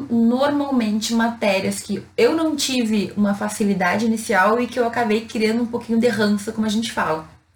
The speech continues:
Então, toma cuidado com isso. Às vezes, a gente cria ranço de uma matéria, mas é porque a gente não sabe a matéria.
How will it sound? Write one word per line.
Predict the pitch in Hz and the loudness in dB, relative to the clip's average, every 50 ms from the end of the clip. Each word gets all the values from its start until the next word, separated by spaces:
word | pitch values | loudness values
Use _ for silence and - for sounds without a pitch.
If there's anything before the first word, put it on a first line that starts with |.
| _ - - - - - - - | _ -20 -20 -18 -18 -18 -16 -8
Então, | - 294 294 285 | -4 -4 -2 -2
toma | 294 311 311 311 320 | 0 0 0 0 0
cuidado | 330 320 247 214 220 220 220 220 208 202 196 | 0 0 2 2 4 4 4 2 2 0 -2
com | - 185 170 165 165 | -4 -4 -4 -4 -6
isso. | 165 - - - - - - - _ | -8 -12 -18 -20 -20 -20 -20 -14 _
Às | - 185 185 185 180 175 | -2 -2 -2 -2 -2 0
vezes, | 190 202 220 277 285 240 | 0 2 2 2 0 0
a | |
gente | 226 226 - 247 | 0 0 0 -2
cria | - - 240 240 233 233 | -2 0 2 2 4 4
ranço | 208 214 190 196 208 220 247 277 294 - - 269 | 2 2 2 2 4 4 2 2 -2 -6 -4 -2
de | 208 208 214 | 0 2 2
uma | 208 202 | 2 2
matéria, | 208 214 214 - 208 196 196 202 233 | 2 0 0 2 2 2 4 4 2
mas | 233 220 214 226 | 0 0 -2 -2
é | 220 - - | -4 -8 -12
porque | - 208 - 233 233 - - | -14 -8 -2 0 0 0 0
a | - 220 214 | 0 -2 0
gente | 202 220 220 220 226 233 | 0 0 -2 -2 0 0
não | 220 220 240 269 269 - - - - - | 0 0 -2 -4 -6 -12 -18 -20 -20 -20
sabe | - - - - 233 226 233 233 202 196 185 | -16 -8 -2 0 2 4 4 2 2 -2 -2
a | 180 | -4
matéria. | 175 170 170 - - - - | -4 -6 -6 -8 -8 -8 -10